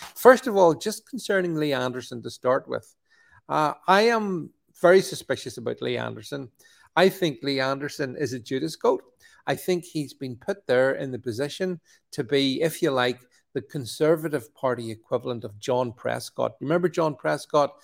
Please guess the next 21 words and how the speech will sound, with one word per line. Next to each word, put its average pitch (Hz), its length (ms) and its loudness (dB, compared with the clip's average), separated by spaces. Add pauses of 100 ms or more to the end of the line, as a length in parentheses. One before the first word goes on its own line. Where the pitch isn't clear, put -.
(240)
and 127 140 -4
the 120 80 -2
role 139 320 0
he 127 240 -10
played 127 400 -6
with 117 180 -14
Tony 127 300 -8
Blair? 127 520 -2 (320)
So - 160 -8
you 127 160 -4
had 127 200 -4
kind 135 300 -6
of 110 120 -8 (220)
bumbling, 151 720 2 (220)
plain-speaking, 131 960 -2
man 123 180 2
of 123 140 -4
the 117 80 -4
people, 123 420 -6
John 120 380 -4
Prescott, 123 680 -4